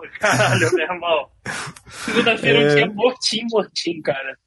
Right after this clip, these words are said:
Speaker 2: É, segunda-feira tá bem fraquinho. Eu só tô acompanhando um anime na segunda. Ele tá com um episódio pra ver, não viu? De, de, de anteontem, né? Nós estamos gravando na quarta. Que é o Hon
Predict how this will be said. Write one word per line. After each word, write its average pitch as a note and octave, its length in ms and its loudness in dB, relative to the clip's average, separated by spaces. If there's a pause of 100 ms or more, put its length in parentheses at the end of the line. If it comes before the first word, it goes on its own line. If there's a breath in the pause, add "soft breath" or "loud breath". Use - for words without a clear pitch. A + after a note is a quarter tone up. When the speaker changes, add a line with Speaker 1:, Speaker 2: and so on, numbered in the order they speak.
(360)
Speaker 2:
É, A#2 280 6
segunda-feira C3+ 500 0
tá C#3+ 80 4
bem D3 140 2
fraquinho. D3 560 0
Eu C#3+ 100 4
só D3+ 160 0
tô F3+ 220 0
acompanhando D3+ 580 2
um D3 380 2
anime A#2 320 2
na A2+ 80 0
segunda. A#2 600 0 (120)
Ele A#2 200 2
tá A#2+ 160 2
com A#2+ 220 0
um A2 180 4
episódio A2+ 460 2
pra G#2+ 140 2
ver, G2+ 220 2
não A2 120 2
viu? A2+ 200 2
De, G2 260 -4
de, F#2+ 260 2
de F#2+ 320 0
anteontem, A2 580 0
né? A2 120 2
Nós G#2 100 -2
estamos G2+ 260 0
gravando F#2+ 400 2
na G2 140 2
quarta. C3 300 0 (260 loud breath)
Que A#2+ 220 2
é B2 80 6
o B2+ 340 4
Hon D#3+ 380 2